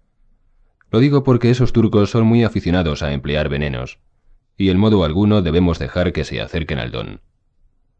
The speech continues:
Sonny saltó de la silla. "Eh, por mi parte, yo personalmente, nada debo temer,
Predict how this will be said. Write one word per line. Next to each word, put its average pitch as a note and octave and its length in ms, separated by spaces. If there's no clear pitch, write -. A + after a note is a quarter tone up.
Sonny G#2 380
saltó D#2+ 400
de C#2 80
la - 120
silla. B1+ 420
"Eh, F#2+ 120
por G2+ 140
mi G2+ 100
parte, G#2+ 400
yo F#2+ 240
personalmente, E2+ 960
nada B2 240
debo A2 220
temer, E2+ 400